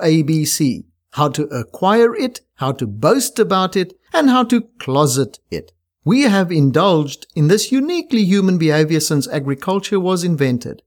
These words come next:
That's when we finally had more than enough in one place. We called it surplus and built a place to store it. Gone was the need to be a member of a roving band of foraging foodies. But why do some people keep up with the Joneses better than others?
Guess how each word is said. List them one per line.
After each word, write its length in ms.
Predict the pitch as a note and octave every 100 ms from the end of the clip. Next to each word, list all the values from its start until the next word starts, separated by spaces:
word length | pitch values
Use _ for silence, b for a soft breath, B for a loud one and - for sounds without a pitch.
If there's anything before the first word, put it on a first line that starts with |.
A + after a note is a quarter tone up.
| _ _ -
That's 280 | E4 D#4+
when 140 | A3+ G3+
we 100 | E3
finally 440 | F3+ G#3 G#3 F3
had 180 | D3+ C3+
more 240 | F3 D#4+
than 160 | B3 F3+
enough 280 | D3+ D3 C#3+
in 160 | B2+
one 200 | A#2 C3
place. 460 | B2 A#2 - - - _ _
We 120 | D#3 D#3
called 380 | F3+ F3+ E3+ -
it 320 | D3+ - -
surplus 840 | - - D3 E3+ - F4 E4+ - - -
and 140 | A#3+
built 220 | F#3+ F#3
a 20 |
place 280 | G3+ C3+ C3+
to 120 | -
store 400 | G3 - C4 G3
it. 200 | A2+ - _ _ _
Gone 420 | - G4 F#4 D#4+
was 220 | C4 A#3+
the 80 | G3
need 240 | A3 A3 G#3
to 80 |
be 140 | F3 F#3
a 40 |
member 300 | F3 F3 F3
of 180 | E3 D3+
a 60 | C#3
roving 400 | D3 D#3 D#3 C#3
band 240 | D3 C#3+
of 100 | C3+
foraging 680 | - C#3 D3 C#3 C#3 C#3 C3
foodies. 720 | - A#2+ C3+ A2 F#2+ D2+ - _ _ _
But 220 | B3 C#4
why 320 | A#3 C4 D4+ D#4
do 160 | A#3+
some 460 | F3 - G3 C#4+ E4
people 340 | G3+ F3 E3+
keep 240 | D#3+ G#3+ G#3
up 180 | D#3+
with 120 | F3 F3
the 100 | G#3+
Joneses 560 | C#3 B2+ C#3 D3 G#3
better 320 | - G#2+ G2+
than 180 | D3+ G#3+
others? 580 | B3+ D#4+ C#4+ B2 G#2 -